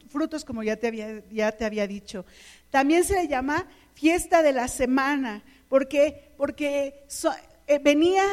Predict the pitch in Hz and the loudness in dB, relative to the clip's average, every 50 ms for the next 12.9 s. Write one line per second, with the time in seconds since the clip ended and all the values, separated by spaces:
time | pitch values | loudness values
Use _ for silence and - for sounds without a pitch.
0 | 392 - - 262 277 285 277 277 277 269 262 - - - 254 269 262 254 247 247 | -2 -2 0 2 4 4 4 4 2 2 0 0 -2 0 2 4 4 6 4 2
1 | 247 233 233 302 339 359 370 349 311 285 269 262 269 294 320 349 330 294 269 269 | 0 2 2 2 4 4 4 2 2 2 4 2 2 2 0 0 2 2 2 4
2 | 262 262 262 233 254 269 269 285 302 302 - - - _ 214 254 247 254 247 - | 2 0 0 -2 -2 -2 0 0 -2 -4 -8 -14 -20 _ 2 4 4 4 2 0
3 | 277 254 254 254 247 247 - - 247 262 254 254 262 - - - - 302 320 320 | 0 2 2 0 0 -2 -8 0 2 4 4 4 2 0 -4 2 4 4 4 4
4 | 320 359 370 359 - 302 262 247 240 240 254 262 311 370 - - - - 240 220 | 2 -2 -4 -2 -2 -2 0 0 0 0 0 -2 -4 -6 -8 -12 -6 -2 -2 0
5 | 214 240 247 262 254 - - 277 269 - - 254 247 247 233 220 226 - - - | 2 2 2 0 0 -2 -4 -4 -4 -2 -2 -2 0 0 -2 -4 -6 -10 -16 -8
6 | - - 214 226 - 240 233 233 233 - 302 320 349 339 320 349 - - 311 302 | -4 -2 0 0 0 0 -2 -2 -2 0 0 0 0 0 -4 -6 0 2 2 2
7 | 302 320 311 311 - 302 262 277 302 311 294 269 254 240 240 - 262 - - - | 2 0 0 -2 -2 -2 -2 0 0 0 2 2 0 0 0 -2 -2 -2 -2 -2
8 | - 269 320 392 - - - - - _ - 214 226 262 277 294 311 294 - 302 | 0 0 0 -2 -4 -10 -20 -20 -20 _ -8 -6 -2 -2 -2 -2 -2 -2 -4 -6
9 | 285 - 302 269 262 247 247 247 - - 302 302 302 - 349 339 - 311 269 262 | -6 -4 -4 -2 -2 -4 -4 -6 -4 -2 -2 -2 -2 -2 -6 -4 -4 -4 -2 -2
10 | 262 254 269 285 277 - - - 254 247 240 254 - - - 277 277 277 285 285 | -2 -2 -2 -4 -6 -6 -6 -4 -2 -2 -2 -4 -6 -10 -4 0 2 4 6 6
11 | 294 302 285 247 247 262 - - - - - - _ - 262 269 277 294 311 302 | 6 6 6 6 4 2 0 -4 -12 -20 -20 -20 _ -2 2 4 4 4 2 -2
12 | - - 311 302 302 285 277 - - 277 320 359 330 320 277 262 226 - | -2 -2 0 0 2 0 -2 2 2 2 2 2 0 -2 -4 -4 -6 -10